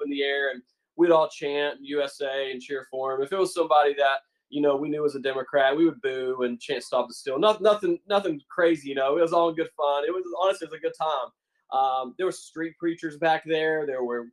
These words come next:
children. There were veterans in wheelchairs. That, you know, it, it was just a really good atmosphere throughout the day. Um, and then the other thing I really forgot to mention earlier, you know, my own personal experience, we've all heard about the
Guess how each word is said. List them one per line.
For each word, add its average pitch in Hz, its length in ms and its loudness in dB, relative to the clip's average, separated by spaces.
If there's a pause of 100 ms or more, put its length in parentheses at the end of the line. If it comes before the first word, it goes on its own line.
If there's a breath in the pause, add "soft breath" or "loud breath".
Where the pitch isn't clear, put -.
children. 170 500 2
There 139 140 0
were 123 180 0
veterans 156 380 0
in 143 80 -2
wheelchairs. 160 720 -2
That, 147 260 -2
you 147 80 -6
know, 143 340 0
it, 123 160 -10 (100)
it 175 60 -2
was 185 140 0
just 170 160 -12
a 165 140 -6
really 165 240 4
good 147 160 0
atmosphere 127 680 0
throughout 127 260 0
the 117 80 -20
day. 123 360 0 (480)
Um, 123 440 2
and 170 100 2
then 196 100 2
the 196 120 4
other 240 200 2
thing 220 160 2
I 165 140 -2
really 185 380 -2 (180)
forgot 185 300 0
to 190 80 -12
mention 170 280 -6
earlier, 160 320 0
you 147 120 -4
know, 143 120 -2
my 143 140 -4
own 202 260 -4
personal 170 360 -4
experience, 139 420 -4
we've 156 100 -4
all 208 140 2
heard 160 180 0
about 143 220 2
the 123 80 -16